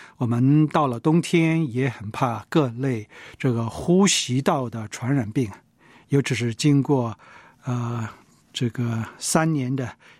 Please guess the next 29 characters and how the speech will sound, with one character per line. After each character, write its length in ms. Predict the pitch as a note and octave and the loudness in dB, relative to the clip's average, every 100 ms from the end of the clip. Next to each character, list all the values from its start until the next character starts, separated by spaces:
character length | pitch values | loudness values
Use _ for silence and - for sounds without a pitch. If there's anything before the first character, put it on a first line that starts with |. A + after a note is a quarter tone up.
| - | -10
呃， 320 | B2+ A2+ G#2 | -8 -6 -4
新 220 | - D3+ | 2 4
冠 180 | D3 C#3+ | 4 2
疫 140 | F3+ D#3 | 2 2
情 320 | - A#2 F#3 | 2 4 4
以 100 | A#2+ | 2
后， 200 | B2+ - _ _ _ - _ | -4 -8 _ _ _ -20 _
在 140 | G3+ | 0
古 240 | F#3+ C#3+ A#2+ | 0 -2 0
代 200 | F#3 D#3 | 0 0
也 180 | A#2+ A2+ | -4 -6
是 160 | D3 | -4
一 140 | B2 A#2 | -4 -2
样。 220 | A#2 A2+ _ _ _ - - - - _ - | -4 -8 _ _ _ -20 -20 -20 -20 _ 2
但 140 | B3 | 4
是 140 | A3+ G#3+ | 6 4
呢， 200 | D3 - _ _ _ | 2 -2 _ _ _
在 220 | - F#3 | 0 2
疟 440 | G3+ B3+ G#3+ D#3 C3 | 4 6 6 4 0
疾， 480 | - C3 D#3+ A3 - C#3+ | -2 0 2 2 0 -2
呃， 420 | B2+ A#2 A#2+ A2 - _ _ _ _ | -2 -2 -4 -6 -12 _ _ _ _
感 320 | - B2 G3 B3 | -2 2 4 4
染 320 | D#3 A2 G#2 | 2 0 -4
的 160 | D#3 | -2
时 160 | E3+ C#3+ | -2 -2
候 140 | C3 | 0
呢， 200 | A#2 A2 G2+ _ _ _ | -2 -4 -10 _ _ _
唯 240 | - E3+ A#3+ | 2 4 4
独 320 | D3+ C#3+ | 2 0